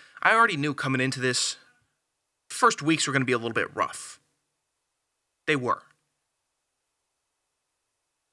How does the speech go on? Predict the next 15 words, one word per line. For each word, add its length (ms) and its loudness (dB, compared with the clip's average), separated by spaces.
The 100 -2
first 760 2
weeks 320 -2
were 80 -8
gonna 160 0
be 120 0
rough 280 4
'cause 200 -8
you're 80 -6
getting 220 -4
the 40 -6
preseason 540 -2
stuff 260 -4
out 180 -8
now. 220 -12